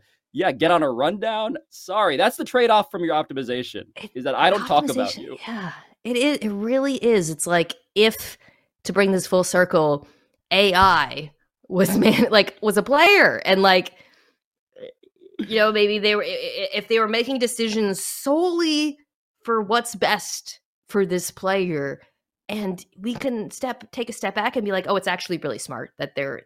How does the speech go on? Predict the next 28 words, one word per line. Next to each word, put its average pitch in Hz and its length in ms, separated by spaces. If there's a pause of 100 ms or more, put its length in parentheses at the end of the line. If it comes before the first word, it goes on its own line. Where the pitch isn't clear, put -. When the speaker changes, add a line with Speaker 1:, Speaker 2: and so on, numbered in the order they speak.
Speaker 2:
that - 220
he 160 140
plays 139 240
half 127 200
the - 80
time," - 320
because 139 380 (360)
it, - 140
it 160 160
is, 156 200 (160)
it, 160 300
it 160 160
makes 170 220
it 151 120
infinitely 190 500
more 165 140
likely 139 380
that 117 140
he'll 143 140
be 143 240
available 139 640 (360)
in, 139 260
in 143 180
the 139 80
summer. 147 460
And 202 180
they're 233 100
right. 370 260